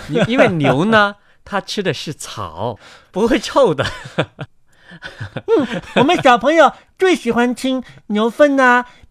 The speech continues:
Speaker 2: 屁啊这些东西的。
Speaker 1: 对，我跟你们有共同的爱好。呃，这个牛粪哈，我觉得它的美妙之处还绝不仅仅像刚才说的那几样哈。我觉得它还有一个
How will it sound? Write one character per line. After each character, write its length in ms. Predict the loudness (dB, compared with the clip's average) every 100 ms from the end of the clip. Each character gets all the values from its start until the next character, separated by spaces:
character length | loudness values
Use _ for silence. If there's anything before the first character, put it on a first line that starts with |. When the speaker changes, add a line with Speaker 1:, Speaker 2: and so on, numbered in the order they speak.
| -14
Speaker 2:
屁 280 | -4 2 4
啊 300 | 4 2 -2 _ _
这 120 | -8 -4
些 120 | -2
东 260 | -2 -2
西 140 | -2 -2
的。 220 | -2 -2 -6 -20 -14 -6
Speaker 1:
对， 280 | -6 -6 -14 -12
我 200 | -4 -4
跟 200 | -2 -4
你 80 | -6
们 180 | -8 -8
有 140 | -10
共 220 | -10 -12
同 160 | -12 -14
的 80 | -16
爱 340 | -14 -12 -10
好。 300 | -14 -20 -20 _ _ _ _ -16 -6
呃， 420 | -4 -4 -6 -8
这 200 | -6 -4
个 60 | -2
牛 180 | -4
粪 180 | -2 -4 -4
哈， 100 | -6
我 120 | -6
觉 140 | -4
得 140 | -2 -4
它 520 | -6 -4 -2 -2 -6 _ _ -10
的 80 | -6
美 300 | -4 -4 -4
妙 240 | -4 -4
之 160 | -6 -10
处 340 | -12 -12 -14 _ _
还 260 | -10 -8
绝 240 | -8 -10 -8
不 140 | -8
仅 200 | -8 -10
仅 260 | -10 -14 -16
像 240 | -14 -12
刚 180 | -10 -12
才 140 | -10
说 180 | -12 -12
的 160 | -14 -12
那 160 | -14
几 220 | -14 -18 -18
样 160 | -18
哈。 180 | -18 -20 _ _ _ -20 _ -10
我 120 | -4
觉 120 | -2
得 120 | -2
它 200 | -4 -4
还 80 | -4
有 120 | -6
一 80 | -8
个 440 | -6 -6 -6 -10